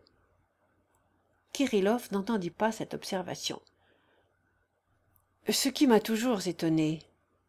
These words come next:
c'est que tous les hommes consentent à vivre. » Hum, soit,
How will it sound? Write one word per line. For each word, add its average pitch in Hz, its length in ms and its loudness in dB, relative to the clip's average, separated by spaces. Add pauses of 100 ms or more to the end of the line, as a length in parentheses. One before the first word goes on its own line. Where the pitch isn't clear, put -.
c'est - 180 -4
que 294 120 2
tous 330 220 4
les 240 260 4
hommes 247 280 2
consentent 240 680 -2
à 175 100 2
vivre. » 196 560 -4 (1000)
Hum, 320 280 10 (300)
soit, 226 460 8